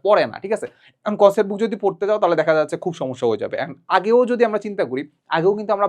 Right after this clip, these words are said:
যখন ভাইদেরকে জিজ্ঞেস করতাম যে, "ভাই কনসেপ্ট বুক পড়ার দরকার আছে কিনা?" ভাইরা যেটা বলতো, "ফিজিক্সে হয়তো বা দরকার আছে, বাকিগুলোতে একটাতেও দরকার নাই।" কারণ একটাতেও দরকার নাই বলতে যেখানে তোমার কনসেপ্ট বেশি দরকার ওইখানে হয়তো বা লাগতে পারে, but যেখানে কনসেপ্ট দরকার নাই ওইখানে আমাদের কনসেপ্ট বুক পড়ার দরকার নাই, ওইখানে টাইম ওয়েস্ট হবে, ঠিক আছে?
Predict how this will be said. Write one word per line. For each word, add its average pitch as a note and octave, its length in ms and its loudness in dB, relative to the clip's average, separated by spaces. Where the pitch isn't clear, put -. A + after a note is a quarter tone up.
যখন F3 200 -6
ভাইদেরকে D3 340 -6
জিজ্ঞেস E3 220 -4
করতাম D3+ 240 -10
যে, D3 80 -8
"ভাই C#3+ 240 -4
কনসেপ্ট G#3+ 400 2
বুক G#3 120 -4
পড়ার E3+ 220 2
দরকার D3+ 260 0
আছে A2+ 180 -4
কিনা?" G#2+ 160 -14
ভাইরা D#3+ 240 4
যেটা F#3 200 0
বলতো, F3 320 -4
"ফিজিক্সে A3 340 -2
হয়তো A3 180 2
বা G#3+ 80 2
দরকার E3+ 280 2
আছে, C3 180 0
বাকিগুলোতে E3 480 -2
একটাতেও C3 300 -10
দরকার G#2+ 300 -10
নাই।" G2 120 -20
কারণ D3+ 140 -4
একটাতেও G3+ 320 -2
দরকার A3 240 0
নাই A3+ 80 -2
বলতে A3 200 -2
যেখানে F3 240 -2
তোমার G#3 160 -4
কনসেপ্ট F3 360 -4
বেশি E3 300 0
দরকার E3+ 340 4
ওইখানে C4 260 2
হয়তো A3+ 180 2
বা G#3+ 80 4
লাগতে F#3 320 2
পারে, C#3 180 0
but E3+ 140 -2
যেখানে D#3 300 -6
কনসেপ্ট E3 340 -2
দরকার F3+ 280 2
নাই A3+ 80 -4
ওইখানে D#3+ 200 -10
আমাদের C#3 300 -4
কনসেপ্ট C3 240 -14
বুক A#2 120 -14
পড়ার A#2+ 180 -4
দরকার A#2+ 240 -8
নাই, D#3 60 -12
ওইখানে B2+ 180 -12
টাইম A2 180 -10
ওয়েস্ট G#2 240 -20
হবে, G2 160 -20
ঠিক - 100 -12
আছে? A3 140 -6